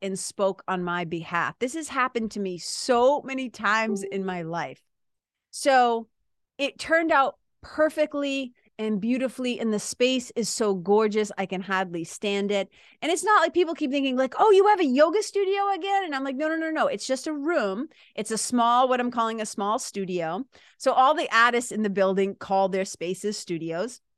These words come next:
There's also a therapist in the building. There's a historian in the building. There's a couple of therapists, actually. There's a massage therapist. There's a shaman. Like, it's the coolest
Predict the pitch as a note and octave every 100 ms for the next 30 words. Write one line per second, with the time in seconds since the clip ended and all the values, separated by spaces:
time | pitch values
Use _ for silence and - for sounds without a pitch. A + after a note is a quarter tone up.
0 | _ _ _ _ _ - F3+ G#3 A3 A3
1 | E3 - G#3+ A3+ A3+ A3 - G#3 G3+ F#3
2 | G3+ G3+ F#3+ G3+ G3 F#3+ _ _ _ G#3
3 | G3 F3 F3+ - - G3 G3+ G3+ G3+ F#3+
4 | F#3+ F3 F3+ F#3 F#3 G3+ G#3+ C#4+ B3+ G3
5 | E3+ E3+ E3 D#3+ D#3 D#3+ - E3+ F3 _
6 | _ - G#3+ G3 F#3 - B3 B3 A#3+ -
7 | A3 G#3 G#3+ G3+ F#3+ F3+ D#3+ - - A3+
8 | A3+ A3 G#3+ G#3+ G3+ G#3 B3+ B3 C#4 C4
9 | - F#4+ G4+ G#4 F#4+ F#4+